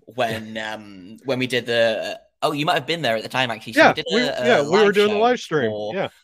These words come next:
Speaker 1: the Locked On Podcast Network about free agency, and I was like, "Listen, <laughs> Columbus is either gonna do nothing or they're gonna go out and get Johnny Hockey, and I don't know which one they're gonna do." And then they basically did nothing for the
Speaker 2: And
Speaker 1: next
Speaker 2: they got Johnny Hockey,
Speaker 1: seven
Speaker 2: so
Speaker 1: hours, and then it was, again, because of the time difference,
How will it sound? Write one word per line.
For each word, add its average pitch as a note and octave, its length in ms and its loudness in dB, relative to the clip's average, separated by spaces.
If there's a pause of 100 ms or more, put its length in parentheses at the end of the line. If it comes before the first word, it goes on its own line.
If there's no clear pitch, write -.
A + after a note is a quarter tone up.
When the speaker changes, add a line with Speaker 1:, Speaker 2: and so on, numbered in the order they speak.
(180)
Speaker 1:
the A2 460 -6
Locked A#2 220 -4
On A2+ 100 -8
Podcast A2+ 300 -6
Network C#3+ 400 -4
about A2+ 340 -8
free A#2+ 180 -10
agency, B2 520 -8
and A2+ 100 -10
I A2+ 60 -8
was A2 180 -10
like, G#2 260 -10
"Listen, A2+ 500 -10
<laughs> F#3 260 -6
Columbus D3+ 340 -6
is C#3+ 100 -10
either C#3 140 -8
gonna B2+ 160 -8
do A#2 160 -8
nothing C3+ 540 -10
or C3+ 100 -6
they're B2+ 100 -6
gonna B2 160 -10
go A#2 140 -8
out A#2 100 -2
and A2 80 -18
get A#2 140 -12
Johnny A2+ 220 -10
Hockey, B2 360 -12 (200)
and - 180 -20
I B2 60 -6
don't C3+ 140 -4
know C3 100 -4
which A#2 220 -12
one A2+ 140 -10
they're A2+ 80 -12
gonna G2+ 220 -14
do." F#2 460 -12
And A2+ 180 -10
then G2 400 -14
they A2+ 80 -8
basically A2 420 -10
did A2 320 -10
nothing G#2 420 -16 (380)
for - 200 -10
the A2 140 -10 (120)
Speaker 2:
And A2+ 100 -10
Speaker 1:
next C#3+ 120 0
Speaker 2:
they G3 160 8
got E3+ 240 6
Johnny D#3+ 260 2
Hockey, D3+ 380 -4
Speaker 1:
seven - 300 2
Speaker 2:
so - 40 4
Speaker 1:
hours, A2 540 -2
and A#2+ 140 -6
then A#2 180 -6
it A#2 180 -6
was, A2+ 220 -10
again, A2+ 260 -8
because A2+ 200 -14
of A2 40 -16
the G#2+ 60 -16
time C3 240 -8
difference, - 580 -14